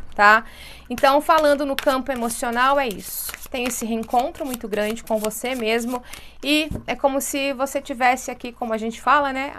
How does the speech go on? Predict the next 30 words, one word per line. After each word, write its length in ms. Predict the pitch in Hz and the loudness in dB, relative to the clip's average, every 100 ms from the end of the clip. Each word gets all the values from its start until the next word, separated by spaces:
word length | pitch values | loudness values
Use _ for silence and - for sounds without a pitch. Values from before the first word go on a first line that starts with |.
| - | -2
a 140 | 254 | -2
faca 500 | 240 - 302 320 320 | -2 0 2 2 -2
e 80 | 294 | -4
o 40 | |
queijo 440 | - 277 277 247 254 | -6 0 0 0 -4
na 180 | 269 | -4
mão, 280 | 254 196 185 - - - - | -4 -6 -10 -14 -20 -20 -12
tá? 320 | 196 196 220 226 - - - | -2 2 2 0 -12 -12 -12
Você 200 | 180 247 | -8 -4
vai 100 | 240 | -2
conseguir, 760 | 240 240 233 240 190 233 247 254 - - - - - - - - - - - | -2 -4 -6 -10 -8 -8 -8 -12 -18 -20 -20 -20 -20 -20 -20 -18 -20 -6 6
ah, 760 | 226 220 220 220 214 214 214 | 10 10 12 10 10 10 8
colocar 380 | 214 269 269 262 | 6 4 6 8
as 120 | 254 | 6
coisas 520 | - 240 233 233 240 226 | 4 4 4 4 -2 0
no 160 | 247 | 0
lugar, 440 | 202 196 165 - - | 0 0 0 0 -4
né? 120 | 196 | -4
Vai 120 | 190 | -2
conseguir 560 | 214 214 214 - 190 226 | 0 0 -2 -4 -6 -4
se 200 | - 277 | -2 -2
limpar 460 | 269 262 - 220 233 | -2 -4 4 6 6
aqui 220 | 233 240 | 2 -4
e 40 | |
levar 340 | 226 220 196 214 | 0 0 4 4
uma 180 | 220 220 | 4 0
vida 260 | 208 202 | 0 -2
muito 520 | 214 208 233 247 - | 0 0 -4 -6 -8
melhor. 400 | 233 214 190 175 - | -4 0 2 2 4
Essa 560 | 202 202 - 226 220 | 2 2 6 6 6